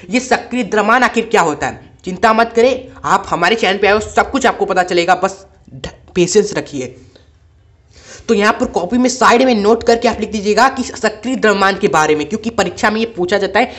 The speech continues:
सक्रिय द्रव्यमान क्या है। विश्वास नहीं होता तो हम आपको अभी आगे paper भी दिखाएंगे जो वार्षिक परीक्षा में पूछा गया था question, ये ओके, सब कुछ लेकर आए हैं आपके लिए, बस आपको लिख-, लिखते चलना है, पढ़ते चलना है।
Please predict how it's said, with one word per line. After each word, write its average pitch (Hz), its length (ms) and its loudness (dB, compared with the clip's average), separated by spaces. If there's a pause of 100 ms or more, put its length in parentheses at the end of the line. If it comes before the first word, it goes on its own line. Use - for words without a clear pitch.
(140)
सक्रिय 214 320 -2
द्रव्यमान 190 340 2
क्या 185 180 2
है। 151 360 -4 (500)
विश्वास 214 280 4
नहीं 247 100 2
होता 226 160 4
तो 240 120 2
हम 214 120 2
आपको 208 200 2
अभी 220 220 -2
आगे 170 240 0
paper 180 320 -2
भी 214 120 -2
दिखाएंगे 180 380 0
जो 175 160 0
वार्षिक 160 340 0
परीक्षा 175 400 0 (300)
में 220 140 0
पूछा 180 300 -2
गया 160 200 0
था 147 120 -6
question, 143 360 -6
ये 120 220 -10 (240)
ओके, 269 460 -4
सब 240 180 2
कुछ 262 180 0
लेकर 190 220 2
आए 170 100 2
हैं 175 60 0
आपके 160 220 -2
लिए, 196 120 -2
बस 185 180 -2
आपको - 560 0
लिख-, 160 260 -8
लिखते 180 260 -2
चलना 202 240 0
है, 208 120 -2
पढ़ते 175 240 0
चलना 160 280 0
है। 135 120 -2